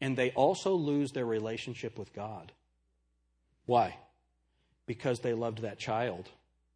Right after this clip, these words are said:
more than they love God. Now, I gotta say, even saying that out loud, I could break down and cry right now, the idea that he would be taken a-, away from us.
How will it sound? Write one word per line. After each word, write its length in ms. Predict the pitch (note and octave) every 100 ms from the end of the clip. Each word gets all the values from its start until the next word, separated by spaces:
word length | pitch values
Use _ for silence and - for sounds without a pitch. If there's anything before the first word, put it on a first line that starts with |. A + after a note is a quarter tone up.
| _ _ _ _ _ _
more 220 | A2 B2
than 160 | A#2 A2+
they 120 | G#2+
love 240 | G2+ F#2
God. 300 | G2 A2 F#2 F2+ _ _ _ _ -
Now, 80 | D#3+
I 60 |
gotta 180 | F3 D3
say, 220 | - F3+ -
even 260 | B3 D4+
saying 360 | - A3+ G#3 F3+
that 180 | D3+ B2+
out 160 | G#2+
loud, 260 | B2 A3 C#3+
I 100 | E3+
could 140 | D#3+ C#3
break 180 | D3
down 160 | C3+ B2
and 80 | G#2+
cry 280 | - D3 B2
right 200 | A2 A#2+
now, 220 | D#3+ A#2+
the 200 | B2+ C#3
idea 520 | D3 C3+ B2+ D#3 C3+
that 160 | B2+ B2
he 120 | C#3+
would 220 | A#2+ A2
be 80 | A2+
taken 420 | - G#2+ G#2+ F2 - _
a-, 160 | D3+ A2+
away 300 | A#2 A2+ E3+
from 220 | D3 A#2 G2
us. 320 | - -